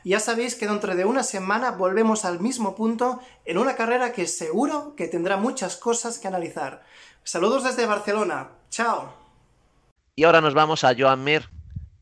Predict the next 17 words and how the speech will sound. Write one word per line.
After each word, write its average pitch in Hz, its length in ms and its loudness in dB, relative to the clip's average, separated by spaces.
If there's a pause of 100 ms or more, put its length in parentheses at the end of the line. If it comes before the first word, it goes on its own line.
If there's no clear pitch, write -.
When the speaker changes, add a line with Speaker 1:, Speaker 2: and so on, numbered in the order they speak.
(160)
Speaker 2:
y 139 80 -6
te 156 120 0
voy 156 100 8
a 160 80 8
comentar 151 360 4
una 147 200 4
cosa. 113 440 2 (220)
¿Te 123 80 0
acuerdas 156 560 4
el 127 180 0
año 143 320 4
que 135 140 0
ganó 127 420 4
en, 123 200 -6
en 117 120 -4
Moto 127 220 0
tres? - 400 -2